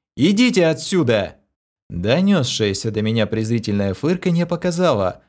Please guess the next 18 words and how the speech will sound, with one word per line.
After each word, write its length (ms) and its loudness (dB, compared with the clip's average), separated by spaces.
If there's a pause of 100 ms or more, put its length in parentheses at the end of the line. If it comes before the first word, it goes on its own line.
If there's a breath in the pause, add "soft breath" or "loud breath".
что 380 -2
волки 640 -2
никуда 800 2
уходить 500 -2
не 80 -2
собираются. 920 -4 (440)
«Уроды 760 2
мохнатые!» 880 -2 (360)
Расстроенно 720 -2
вздохнул 480 -4
я, 340 -2 (180)
неспешно 680 -4
заливая 520 0
в 60 -8
левую 400 -2
ладонь 500 -4
малое 460 -4
исцеление 720 -2